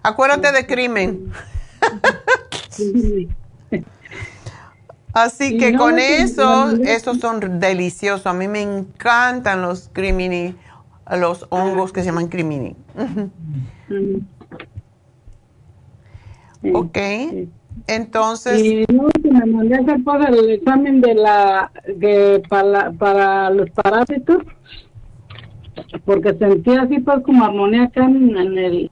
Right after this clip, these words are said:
Speaker 2: acá, pues, con el, con el ano. Y,
Speaker 1: Mm.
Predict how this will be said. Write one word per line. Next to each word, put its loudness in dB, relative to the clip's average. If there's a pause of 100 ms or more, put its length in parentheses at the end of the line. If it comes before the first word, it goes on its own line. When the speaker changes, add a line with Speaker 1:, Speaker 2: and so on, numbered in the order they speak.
Speaker 2:
acá, -6
pues, 0
con -6
el, -2
con -4
el -2
ano. 2 (600)
Y, -2
Speaker 1:
Mm. 0